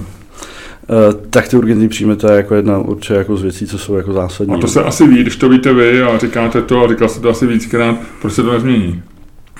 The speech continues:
Speaker 1: Eh, já upřímně řečeno, eh, t-, eh, takhle, ono to bude asi složitý, eh, kdybyste to chtěl třeba řešit v Praze, eh, tak Motol patří státu, eh, Bulovka patří městu,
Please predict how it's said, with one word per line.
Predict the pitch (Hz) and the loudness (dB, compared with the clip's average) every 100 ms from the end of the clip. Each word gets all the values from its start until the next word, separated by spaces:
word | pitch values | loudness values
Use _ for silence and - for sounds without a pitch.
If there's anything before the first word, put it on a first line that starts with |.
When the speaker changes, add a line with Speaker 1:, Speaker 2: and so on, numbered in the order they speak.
| - - | -14 -4
Speaker 1:
Eh, | 113 104 101 104 113 | 0 2 2 2 2
já | 107 107 | 2 2
upřímně | 117 - 139 | 0 0 0
řečeno, | 127 127 - 135 131 | 0 -2 0 0 2
eh, | 113 113 107 | 4 4 4
t-, | 110 - 110 | 0 0 0
eh, | |
takhle, | 101 127 107 | 2 2 2
ono | 92 104 | 0 0
to | 98 | -2
bude | 113 113 | 0 2
asi | 110 - 120 | 2 -2 -8
složitý, | - 107 107 117 113 113 - | -4 -4 -4 -4 -2 -2 -4
eh, | 98 - - - - | -4 -6 -10 -14 -14
kdybyste | - 101 107 - | -6 -4 -2 0
to | 127 | 0
chtěl | 123 | 2
třeba | 131 135 | 2 4
řešit | 127 120 | 2 0
v | 135 | -2
Praze, | 107 98 98 95 - - - - - - - - - - - - - - | 0 2 2 0 -6 -18 -18 -18 -16 -16 -18 -20 -20 -20 -20 -20 -20 -10
eh, | 110 107 107 | -2 0 0
tak | 104 107 | 0 0
Motol | 123 127 135 | 2 4 4
patří | 117 - 123 | 2 0 -2
státu, | - 92 92 95 98 135 - - - - - | 0 -2 -2 -4 -4 -6 -10 -20 -20 -20 -10
eh, | 127 104 98 | -6 -4 -4
Bulovka | 98 107 110 110 - 123 | -4 0 0 0 0 0
patří | 117 110 - 127 | 0 -4 -4 0
městu, | 110 90 - 101 95 95 123 | 0 0 -4 -4 -4 -4 -6